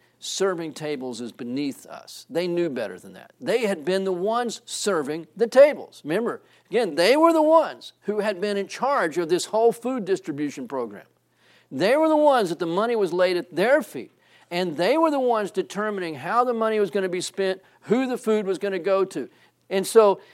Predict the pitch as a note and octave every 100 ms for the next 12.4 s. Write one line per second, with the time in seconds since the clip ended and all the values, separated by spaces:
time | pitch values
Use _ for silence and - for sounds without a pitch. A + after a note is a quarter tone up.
0 | - F#3 G3 G#3 D4+ F#4+ - B3+ A3+ F#3
1 | G#3+ F#3 C3 D#3+ F3 D4 - C#3+ - -
2 | - _ _ - C#4 C#4 F#4+ E4 B3 A3
3 | F#4+ G#4+ C4 C3 - F#3 F3+ C#3 C3+ -
4 | B2+ E2+ _ _ _ _ _ _ - F#3
5 | F#3+ F#3 - C4+ D4+ G#3+ F3 D3+ - _
6 | _ C#3+ A3 A#3 G#3+ F#3 F3 F3 _ _
7 | _ _ E3 D3+ E3 D#3 D3 B2+ - C#3+
8 | B2+ A#2+ - A2 G2 - _ _ - D3+
9 | C3 - _ _ _ _ _ _ F#3 D#3+
10 | E3+ G#3+ A3+ F3 G#3+ G3 F#3 F3 - E3
11 | A#2 E3 F#3 C#3+ - - A#2+ E3 D3+ C3+
12 | B3 C#3+ - -